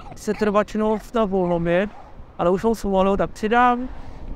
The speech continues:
Na těch čtyřicet za hodinu ta akcelerace už je samozřejmě velmi letargická, letargická, protože ten skútr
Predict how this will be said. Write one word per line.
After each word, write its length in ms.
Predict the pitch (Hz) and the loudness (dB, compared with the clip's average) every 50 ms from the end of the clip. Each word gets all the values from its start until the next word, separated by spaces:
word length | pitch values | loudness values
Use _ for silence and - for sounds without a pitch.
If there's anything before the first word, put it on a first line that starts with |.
| - - - - - - - | -10 -8 -8 -10 -6 0 2
Na 80 | 190 | 2
těch 220 | 196 - 254 254 196 | 2 4 2 0 0
čtyřicet 380 | - - 233 240 240 254 247 | 0 2 2 2 2 2 2
za 80 | 247 226 | 2 2
hodinu 300 | 208 220 226 226 233 233 | 2 2 2 2 0 2
ta 120 | 208 247 | 4 4
akcelerace 540 | 220 202 - - - 220 214 214 220 - - | 2 2 2 0 0 2 2 2 2 2 0
už 200 | 233 220 185 - | 0 0 0 -2
je 60 | 226 | -4
samozřejmě 520 | 208 - 220 208 202 190 214 214 220 214 208 | -4 -2 -2 -2 -2 0 0 2 2 2 2
velmi 260 | 196 190 196 208 220 | 2 2 2 2 2
letargická, 580 | 208 202 - - 185 180 185 190 - - - 202 | 2 2 2 2 2 4 2 0 -2 0 0 0
letargická, 600 | 196 - 196 190 185 196 190 - - 208 190 190 | 2 2 0 0 0 -2 -2 0 4 4 4 4
protože 240 | 185 - 185 202 202 | 4 0 -2 -2 0
ten 140 | - 214 214 | 0 0 -2
skútr 480 | 208 - 214 202 180 220 202 208 202 | 0 -2 -2 -2 2 2 2 2 2